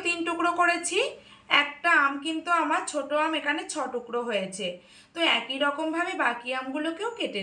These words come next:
নেব। কড়াইতে বেশ খানিকটা জল দিয়ে দিয়েছি, জলটা কিন্তু ফুটতে শুরু করে দিয়েছে। জলের পরিমাণটা একটু বুঝে দিতে হবে, যাতে আমগুলো জলের মধ্যে ডুবে থাকে।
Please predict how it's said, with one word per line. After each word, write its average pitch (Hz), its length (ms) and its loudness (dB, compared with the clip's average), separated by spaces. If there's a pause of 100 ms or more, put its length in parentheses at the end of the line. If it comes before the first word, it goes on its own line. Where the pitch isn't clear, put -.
নেব। 175 140 -6 (920)
কড়াইতে 320 440 6 (160)
বেশ 330 160 4 (100)
খানিকটা 339 400 2 (140)
জল 285 180 4 (120)
দিয়ে 330 200 6
দিয়েছি, 349 340 2 (160)
জলটা 277 300 4 (100)
কিন্তু 330 220 -4 (100)
ফুটতে 359 320 -6 (100)
শুরু 311 260 -4
করে 254 240 2
দিয়েছে। 214 360 0 (500)
জলের 262 400 4
পরিমাণটা 339 480 0 (100)
একটু - 160 -12 (100)
বুঝে 240 340 -10
দিতে 320 180 -2 (100)
হবে, 320 280 2 (480)
যাতে 285 220 2 (180)
আমগুলো 302 340 -4 (120)
জলের 254 340 0
মধ্যে 294 240 -8 (100)
ডুবে 233 320 -4
থাকে। 185 300 -4